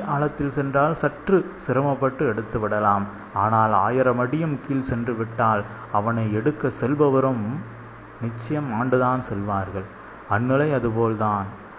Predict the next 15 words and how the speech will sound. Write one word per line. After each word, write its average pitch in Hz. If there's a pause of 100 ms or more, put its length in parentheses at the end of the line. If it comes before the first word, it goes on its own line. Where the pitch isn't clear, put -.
(360)
மிக 123
மிக 151 (2000)
குறுகிய 160
காலத்தில் 123 (640)
ஒருவர் 117 (200)
நன்னிலைகளுக்குள் 151
ஆழத்திலும் 120
சென்று 113
விட 110
முடியும், 107 (600)
தீநிலைகளின் 143
ஆழத்திற்குள்ளும் 110
சென்று 110
விட 98
முடியும். 95